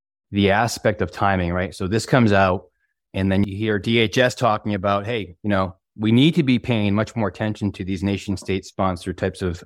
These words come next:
events and incidents occurring." They've been going on for quite some time. Critical infrastructure is part of it. Here's the example that just came out with Secret Service saying, "Hey, we look at about close to twenty million dollars of covid relief fund states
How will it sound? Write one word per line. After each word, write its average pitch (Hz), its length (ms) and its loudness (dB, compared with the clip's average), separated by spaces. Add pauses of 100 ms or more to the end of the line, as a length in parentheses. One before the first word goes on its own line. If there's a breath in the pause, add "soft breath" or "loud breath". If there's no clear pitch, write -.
events 95 380 -2
and 90 100 0
incidents 95 400 -2
occurring." 87 440 -4 (420 soft breath)
They've 104 100 -2
been 95 120 -2
going 113 200 4
on 110 100 2
for - 100 -14
quite 107 240 -2
some 95 120 -2
time. 82 320 -6 (420)
Critical 143 340 4
infrastructure 113 500 0
is 85 60 -12
part 87 260 0
of 85 100 -4
it. - 180 -4 (140)
Here's 156 280 4
the 147 120 4
example 113 460 -2
that 104 80 -2
just 101 160 -10
came 104 140 0
out 104 120 2
with 101 100 -6
Secret - 280 -4
Service 98 380 -4
saying, 98 220 0
"Hey, 98 160 -2
we 92 140 -2
look 95 220 -4
at 95 120 -8 (240)
about 95 240 -4
close - 220 -12
to - 20 -20
twenty 98 240 -2
million 95 240 2
dollars 90 360 -2
of 87 100 -16
covid 98 400 0
relief 90 320 -6
fund 90 280 -2
states - 520 -6